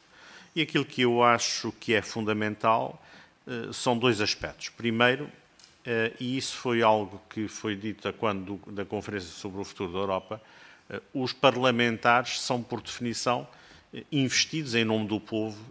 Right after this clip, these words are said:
e são eleitos e, desse ponto de vista, têm uma legitimidade da representatividade. Mas isto não deve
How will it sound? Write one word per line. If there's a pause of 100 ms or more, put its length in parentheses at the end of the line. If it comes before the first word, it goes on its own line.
(100)
e
são
eleitos
e,
desse
ponto
de
vista,
têm
uma
legitimidade
da
representatividade. (800)
Mas
isto (100)
não
deve